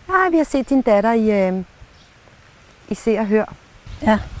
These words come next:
Speaker 1: Og så er der bare verdens grimmeste overskrift der, eller et eller andet. Og så kommer min far og viser mig det, når jeg, "Synes du selv,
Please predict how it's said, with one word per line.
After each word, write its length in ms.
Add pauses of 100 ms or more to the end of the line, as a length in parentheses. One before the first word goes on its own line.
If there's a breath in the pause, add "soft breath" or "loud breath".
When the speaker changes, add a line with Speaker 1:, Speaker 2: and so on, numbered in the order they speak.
(180)
Speaker 1:
Og 80
så 80
er 20
der 80
bare 180
verdens 280
grimmeste 360
overskrift 500
der, 160 (280)
eller 180
et 80
eller 220
andet. 220 (380 loud breath)
Og 100
så 60
kommer 320
min 80
far 200
og 80
viser 280
mig 240
det, 80
når 80
jeg, 140 (300 loud breath)
"Synes 360
du 100
selv, 340